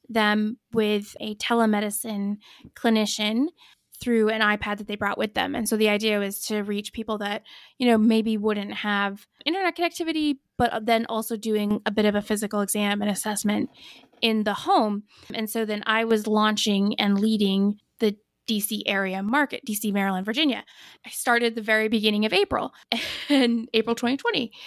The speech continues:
which something else really started to kick off around then too.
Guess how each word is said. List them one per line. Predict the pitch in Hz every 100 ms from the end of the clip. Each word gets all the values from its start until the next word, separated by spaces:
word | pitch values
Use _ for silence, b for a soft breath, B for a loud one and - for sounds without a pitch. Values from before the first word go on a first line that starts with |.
| B B B
which | 247 233 - - _
something | - 240 285
else | 392 480 - - -
really | 226 214 226 -
started | - 226 214 208
to |
kick | 214 233
off | 240 233
around | 240 214
then | 202 214
too. | 208 302 123